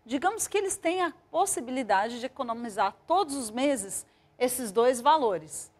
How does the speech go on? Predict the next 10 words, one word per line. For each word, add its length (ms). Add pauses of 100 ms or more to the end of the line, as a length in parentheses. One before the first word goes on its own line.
(140)
tá? 200 (800)
Em 180
quanto 560
tempo 480
eles 220
conseguiriam 720
comprar 440
um 80
videogame 640
de 320